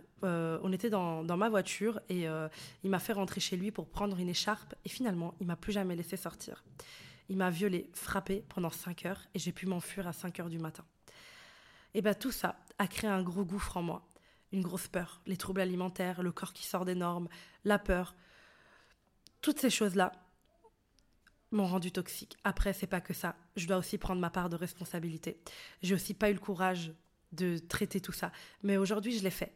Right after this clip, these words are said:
Aujourd'hui, je l'ai fait. J'ai, euh, aujourd'hui, je l'ai fait. Je sais que je ne suis plus cette personne-là. Aujourd'hui, j'ai appris à moi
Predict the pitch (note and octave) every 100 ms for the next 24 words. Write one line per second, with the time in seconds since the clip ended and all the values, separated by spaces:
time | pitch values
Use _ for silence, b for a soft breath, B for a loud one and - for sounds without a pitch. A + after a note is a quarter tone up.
0 | _ - F#3+ F3+ F3 F#3+ E3+ E3+ - -
1 | B B B B B - E3+ F3+ E3 D#3+
2 | D#3+ D#3+ D#3 _ _ _ - _ - F3+
3 | F#3+ F3+ G#3 F3 - G3 F3 - G3 F#3
4 | F3 E3+ - E3+ - F#3+ F#3 F3+ - F#3
5 | E3+ D#3+ B B B G3 F#3+ F#3+ G3+ A#3
6 | F#3 F3 - G#3+ G#3 - _ _ F#3+ F3
7 | F#3 G3